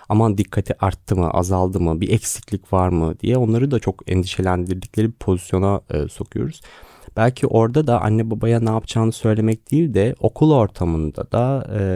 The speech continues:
devamlı diyaloğa davet eden bir pozisyonda olmak, e, yine değerli olacaktır. E,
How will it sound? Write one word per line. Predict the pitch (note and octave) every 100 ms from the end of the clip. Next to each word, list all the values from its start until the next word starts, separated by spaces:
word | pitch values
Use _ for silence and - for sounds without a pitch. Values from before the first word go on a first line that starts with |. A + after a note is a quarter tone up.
| F#2 F#2
devamlı | B2+ C#3 C#3 C3 C3+ G#2
diyaloğa | G2+ G2+ G#2+ A#2
davet | F#2 F2 E2+ -
eden | F2 F#2+ F#2+ -
bir | F2 E2
pozisyonda | - - E2+ - - E2+ E2+ F2 F#2 -
olmak, | F2 F2 E2 B2 - - - - - - -
e, | G2 F#2 F#2 F#2
yine | G#2+ B2 G#2+
değerli | G2 F#2+ G2
olacaktır. | G2+ E2 - - - D3 D3 -
E, | G#2+ G2 F2+ -